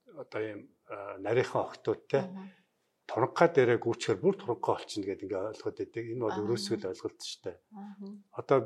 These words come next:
Speaker 1: манад одоо энэ анароби-, а, а, а, биш ээ. Анорексия гэдэг нэг өвчин байна шүү дээ, те.
Speaker 2: Тий, энэ хоол
Speaker 1: Бүр
Speaker 2: идэхгүй.
Speaker 1: тархалдгүй.
Speaker 2: Тий.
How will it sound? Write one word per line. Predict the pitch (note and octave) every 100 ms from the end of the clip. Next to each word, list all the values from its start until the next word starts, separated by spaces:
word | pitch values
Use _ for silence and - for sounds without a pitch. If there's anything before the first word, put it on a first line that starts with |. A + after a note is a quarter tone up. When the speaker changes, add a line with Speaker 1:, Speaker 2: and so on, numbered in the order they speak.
| - - -
Speaker 1:
манад | G#2 A#2 B2 D3
одоо | C#3 - B2
энэ | A2+ A#2 A#2+
анароби-, | - A#2 D3+ E3 E3 E3
а, | -
а, | G2+ A2+ A2+
а, | A2 B2 A#2+ - _ - _ -
биш | -
ээ. | A2+ - - _ _ _ _ _ -
Анорексия | G#2+ C3 D#3 F#3+ - - D3
гэдэг | A#2 A#2 A2+
нэг | G#2
өвчин | - - B2+
байна | -
шүү | -
дээ, | G2+ -
те. | B2
Speaker 2:
Тий, | - G3
энэ | F#3 -
хоол | G3+
Speaker 1:
Бүр | A#2 F3
Speaker 2:
идэхгүй. | - - - - _ -
Speaker 1:
тархалдгүй. | - - C#3+ - C3+ E3 -
Speaker 2:
Тий. | - F#3+